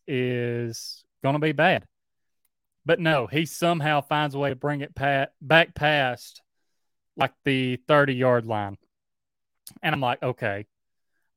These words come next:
And they keep punting to him,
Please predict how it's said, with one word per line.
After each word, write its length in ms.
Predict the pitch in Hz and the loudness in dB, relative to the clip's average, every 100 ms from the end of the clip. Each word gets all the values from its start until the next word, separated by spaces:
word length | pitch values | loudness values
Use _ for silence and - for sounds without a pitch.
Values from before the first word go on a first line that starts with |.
| - | -2
And 560 | 147 143 139 135 127 127 _ _ _ _ _ _ | 2 4 2 2 -2 -6 _ _ _ _ _ _
they 140 | 139 135 | -2 -2
keep 340 | - 175 - | -2 -4 0
punting 380 | 170 175 196 175 | 2 2 0 -6
to 240 | 170 160 | -4 -2
him, 180 | 175 175 | -2 -6